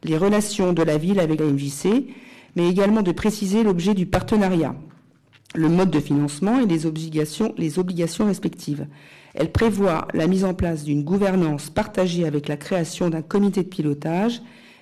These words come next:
et d'un comité technique associant à parts égales la ville et l'association M J C.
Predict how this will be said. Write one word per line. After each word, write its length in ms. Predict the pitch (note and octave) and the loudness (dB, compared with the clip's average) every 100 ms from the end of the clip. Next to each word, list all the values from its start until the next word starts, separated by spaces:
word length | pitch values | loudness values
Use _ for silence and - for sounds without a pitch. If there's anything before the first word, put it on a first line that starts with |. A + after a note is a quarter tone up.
| - | -6
et 120 | E3 | -2
d'un 160 | D3+ | -2
comité 420 | D3+ A3 G#3+ G#3 F3+ | 0 2 2 0 -4
technique 560 | D#3+ - G3 A3+ - | -6 -2 0 0 -2
associant 640 | - E3+ F3 E3 - E3+ - | -6 -4 -4 -4 -4 -4 -4
à 100 | - | -8
parts 320 | C#3+ F#3 F#3 E3+ | -6 -4 -4 -4
égales 340 | D#3+ E3+ G#3 | -2 0 0
la 120 | E3+ | 0
ville 320 | D3 E3+ G#3 G#3 - - - _ - | 0 0 -2 -4 -12 -20 -20 _ -4
et 200 | G3 G#3 | 0 0
l'association 680 | - D#3+ - E3 E3 - G#3+ G#3+ - | 0 -4 -4 -4 -4 -2 -4 -4 -6
M 160 | G3 G#3 | 0 2
J 140 | F#3 | 2
C. 240 | F3 - | -2 -8